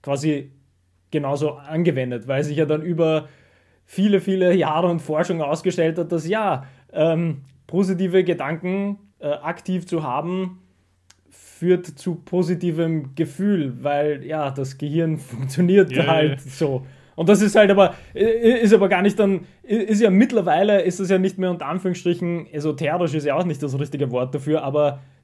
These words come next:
Speaker 1: das ist ja, also ist ja alles beforscht.
Speaker 2: Ja,
Speaker 1: Ist ja nicht so,
Speaker 2: ja,
Speaker 1: dass
Speaker 2: ja.
Speaker 1: jetzt irgendwie
Speaker 2: Ja, ja.
Speaker 1: Leute sagen so, „Ja, denke positiv“, und dann wirst du positiv denken, weil die zwei Wörter so lustig in einen Satz passen, sondern es ist quasi,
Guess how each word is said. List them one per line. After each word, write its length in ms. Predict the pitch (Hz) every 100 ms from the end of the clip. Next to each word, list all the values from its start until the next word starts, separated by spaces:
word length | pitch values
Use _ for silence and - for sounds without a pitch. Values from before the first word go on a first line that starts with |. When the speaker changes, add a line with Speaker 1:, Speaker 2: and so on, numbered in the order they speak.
| -
Speaker 1:
das 140 | 139
ist 120 | 160
ja, 320 | 170 165 156 - _ _ _ _
also 240 | 147 160 156 - _ _ _ -
ist 140 | 175
ja 120 | 170
alles 220 | 151 151 143
beforscht. 460 | 143 - 143 -
Speaker 2:
Ja, 100 | 143
Speaker 1:
Ist 80 | 151
ja 80 | 190
nicht 160 | 190
so, 80 | 190
Speaker 2:
ja, 40 | 180
Speaker 1:
dass 160 | 175
Speaker 2:
ja. 80 | 160
Speaker 1:
jetzt 180 | 170 165
irgendwie 300 | 170 160 165
Speaker 2:
Ja, 200 | 131 123
ja. 40 | 127
Speaker 1:
Leute 300 | 156 165 170
sagen 180 | 160 160
so, 80 |
„Ja, 340 | 175 196 208 - -
denke 240 | 240 330 339
positiv“, 720 | 262 370 233 143 165 277 - - - _
und 200 | 160 175
dann 400 | 170 175 165 151
wirst 200 | 208 214
du 80 | 196
positiv 340 | 240 214 190
denken, 400 | 220 226 160 143
weil 140 | 147 143
die 100 | 147
zwei 280 | 156 147
Wörter 340 | 156 190 180 156
so 140 | 151
lustig 340 | 147 185 160 151
in 80 |
einen 220 | 147 147 139
Satz 240 | 180 208
passen, 320 | - 123 -
sondern 360 | 143 151 156 156
es 120 | 156
ist 160 | 170 -
quasi, 440 | 165 156 160 151